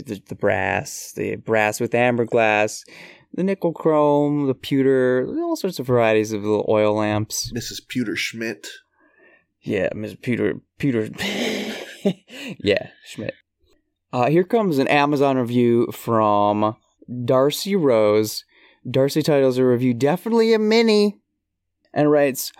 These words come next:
Speaker 1: "Bought this for my husband. He loved it, except it's so tiny. I wish it was a lot bigger. Not an option.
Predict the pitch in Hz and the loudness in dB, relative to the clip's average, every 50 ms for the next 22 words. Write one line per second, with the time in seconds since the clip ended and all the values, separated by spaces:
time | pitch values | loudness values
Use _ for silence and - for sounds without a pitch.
0 | - - - _ _ _ _ - 226 247 277 302 294 - - 311 - - - 285 | -20 -20 -20 _ _ _ _ 0 2 4 4 4 2 0 -6 -6 -6 -4 0 2
1 | 262 226 208 196 185 165 160 160 156 160 147 135 117 123 117 104 104 - - _ | 2 4 4 4 4 4 4 4 2 2 2 0 -2 -2 -2 -2 -4 -8 -14 _
2 | _ _ _ _ - 220 240 226 220 214 214 202 170 160 151 - - 165 156 - | _ _ _ _ 0 2 4 4 6 4 4 2 2 0 0 2 2 -2 -2 2
3 | - 185 170 170 185 175 165 - - - - 156 160 165 170 175 180 185 190 196 | 0 0 2 2 -2 -2 -2 -4 -6 -2 0 2 4 4 6 6 6 6 6 4
4 | 202 196 185 - 190 185 190 196 202 208 208 196 170 131 113 - _ _ _ _ | 2 0 -4 -6 -4 0 2 4 4 4 4 4 2 0 0 -4 _ _ _ _
5 | _ _ _ _ _ _ _ _ - - 156 185 185 202 202 208 214 185 175 160 | _ _ _ _ _ _ _ _ -4 0 2 4 4 4 2 2 0 0 2 4
6 | 180 170 165 160 151 143 139 156 165 147 135 120 101 98 _ _ _ _ _ _ | 4 4 4 4 2 2 2 2 2 2 0 -6 -6 -8 _ _ _ _ _ _
7 | _ _ _ - - 107 113 120 120 123 131 - - 110 104 104 104 107 110 107 | _ _ _ -12 -6 -2 0 2 2 2 2 0 -2 -4 -2 0 2 2 2 0
8 | - - - - 104 101 104 110 | -2 -6 -12 -10 -8 -8 -8 -8